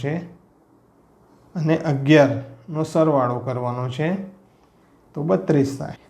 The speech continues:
તો ફરીથી આ ત્રણ એક્સની સાથે સરવાળો છે અગિયાર, એટલે અગિયારને આપણે સામેની બરાબરની સામેની બાજુ મોકલીએ, એટલે થશે ત્રણ એક્સ બરાબર બત્રીસ ઓછા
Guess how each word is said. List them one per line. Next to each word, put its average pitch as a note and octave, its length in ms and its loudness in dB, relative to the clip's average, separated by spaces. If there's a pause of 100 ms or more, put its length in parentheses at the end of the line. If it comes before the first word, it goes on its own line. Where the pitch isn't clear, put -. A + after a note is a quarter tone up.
(120)
તો D3+ 120 0
ફરીથી E3+ 580 4 (540)
આ C3+ 140 -2
ત્રણ C#3 280 0
એક્સની D3+ 320 0
સાથે C#3+ 380 0
સરવાળો C3 480 0
છે C3 200 -4
અગિયાર, C#3+ 440 0 (460)
એટલે D#3 180 -2
અગિયારને C3 380 0
આપણે A#2+ 260 0
સામેની C#3+ 480 0
બરાબરની C3 420 2
સામેની D3+ 440 2
બાજુ C3+ 200 2
મોકલીએ, B2+ 500 -2 (460)
એટલે C3 200 -4
થશે B2+ 360 -2 (100)
ત્રણ C3 240 2 (200)
એક્સ - 360 -6
બરાબર C3 600 0 (340)
બત્રીસ D3+ 520 2
ઓછા D3+ 380 2